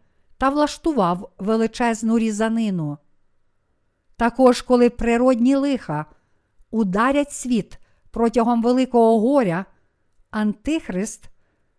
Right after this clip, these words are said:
звинуватить святих у всіх карах, звинуватить неправдиво і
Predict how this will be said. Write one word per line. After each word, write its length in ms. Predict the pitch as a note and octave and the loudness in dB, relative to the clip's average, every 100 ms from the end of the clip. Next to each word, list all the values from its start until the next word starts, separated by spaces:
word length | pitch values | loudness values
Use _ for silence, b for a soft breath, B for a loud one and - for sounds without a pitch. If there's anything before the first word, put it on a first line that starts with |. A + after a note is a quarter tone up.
| - | -12
звинуватить 1040 | G3 G3+ B3+ D4 E4+ A#3 G3 G3+ F#3+ - | -8 -2 0 2 2 2 0 -4 -6 -10
святих 760 | - - A3 C#4 - F#3+ A3 - _ _ _ _ | -16 -6 -4 -4 -2 -4 -4 -12 _ _ _ _
у 140 | B3+ B3+ | -2 -2
всіх 480 | - - A#3+ - | -2 -4 -4 -6
карах, 600 | - C#4+ A3 E3 G#3+ - _ _ _ _ _ _ _ - | -2 0 0 -2 -6 -10 _ _ _ _ _ _ _ -12
звинуватить 1080 | F#3+ G#3 B3 B3 A#3+ C4 D4 C#4+ C4+ - - | -6 0 2 2 2 2 0 -2 -4 -8 -4
неправдиво 1000 | A#3+ B3 B3+ C#4 C#4+ G3+ E3+ D3+ F3+ - _ _ _ _ _ _ | 0 0 0 -2 -2 -2 -2 -2 -4 -6 _ _ _ _ _ _
і 260 | B3 A#3+ | 0 2